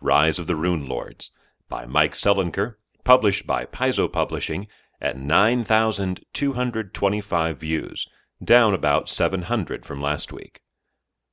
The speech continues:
After three weeks away, returning to the number nine position is Galaxy Defenders by Simone Romano and Nunzio Sirace, published by Ares Games, at nine thousand four hundred three.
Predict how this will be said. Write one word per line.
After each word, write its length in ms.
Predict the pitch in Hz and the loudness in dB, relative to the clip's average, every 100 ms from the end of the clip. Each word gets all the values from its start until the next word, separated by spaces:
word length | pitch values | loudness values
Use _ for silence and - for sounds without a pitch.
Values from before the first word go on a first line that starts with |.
| _ _ _ _ _ _ - | _ _ _ _ _ _ -4
After 220 | 113 - | -4 -2
three 300 | 107 139 165 | -4 2 4
weeks 320 | 139 135 - | 4 2 2
away, 500 | 104 92 117 87 120 113 _ | 2 6 6 6 4 -4 _
returning 460 | - 87 127 113 104 | -8 -4 0 0 0
to 80 | 87 | -2
the 60 | |
number 240 | 85 78 76 | -2 0 2
nine 400 | 90 131 123 101 | 2 2 0 -2
position 520 | 80 73 69 82 - | -4 -4 -4 -4 -4
is 340 | 82 80 78 _ 82 | -2 -2 -4 _ 0
Galaxy 680 | 95 110 135 127 - 123 120 | 4 6 4 0 -2 -2 -2
Defenders 760 | 107 104 98 95 76 - - - _ _ _ - | -4 -2 0 0 0 -6 -10 -18 _ _ _ -6
by 160 | 67 | -6
Simone 560 | 65 - 78 98 104 90 | -4 -4 2 4 4 2
Romano 560 | 73 85 107 110 110 - | 0 2 2 0 -2 -4
and 240 | 69 76 | -4 -2
Nunzio 520 | 101 107 90 82 80 | 0 -2 0 0 0
Sirace, 760 | 78 - 71 101 170 - 80 73 _ _ _ - | 0 -2 0 0 0 -4 -4 -4 _ _ _ -2
published 480 | 143 110 101 - 76 | 0 2 0 0 -2
by 200 | 71 71 | -2 2
Ares 420 | 113 117 87 73 | 4 4 2 -2
Games, 480 | 76 67 69 80 - | -4 -4 -4 -6 -8
at 160 | 71 64 | -8 -6
nine 400 | 73 85 92 92 | -2 0 0 -2
thousand 580 | 85 82 82 78 80 73 _ _ _ - | 0 0 2 0 -4 -4 _ _ _ 0
four 260 | 139 139 | 4 4
hundred 380 | 113 120 110 104 | 2 -4 -4 -8
three. 480 | - 101 107 - - | -8 -6 -6 -6 -14